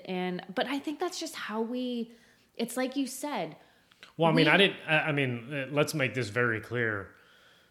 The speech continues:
Speaker 2: When she, when we first brought her home, like, let's be honest, I didn't really do much around here.
Speaker 1: Well
Speaker 2: Because I, it,
Speaker 1: It
Speaker 2: I,
Speaker 1: hadn't
Speaker 2: I, it was
Speaker 1: clicked
Speaker 2: so,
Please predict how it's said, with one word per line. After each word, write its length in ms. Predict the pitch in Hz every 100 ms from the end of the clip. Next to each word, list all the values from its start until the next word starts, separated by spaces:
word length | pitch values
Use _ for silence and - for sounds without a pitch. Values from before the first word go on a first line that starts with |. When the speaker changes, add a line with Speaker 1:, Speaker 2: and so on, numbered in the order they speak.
| _ _ -
Speaker 2:
When 400 | 113 113 120 113
she, 460 | - 147 151 143
when 260 | 131 123 120
we 220 | 147 131 - -
first 360 | 135 123 120
brought 280 | 113 117 120
her 200 | 117 117
home, 500 | 107 110 123 131 147 - _ _ _ 117
like, 460 | 113 113 107 -
let's 240 | 127 120 -
be 220 | 113 107
honest, 400 | 101 101 101 -
I 120 | 104 90 -
didn't 320 | 120 113 110 110
really 260 | 107 104 101
do 200 | 95 101
much 300 | 101 101 -
around 320 | 104 95 95
here. 240 | 104 101 104 _ _ - - _ _ -
Speaker 1:
Well 320 | 294 285 285
Speaker 2:
Because 440 | - 143 131 127 123
I, 180 | 120 110 104 - _
it, 220 | 151 123 - _ _ _ _ _ _ _ _ _
Speaker 1:
It 120 | -
Speaker 2:
I, 40 | 147
Speaker 1:
hadn't 240 | 285 339
Speaker 2:
I, 220 | 214 -
it 40 | 175
was 80 | 240
Speaker 1:
clicked 80 | -
Speaker 2:
so, 260 | - 180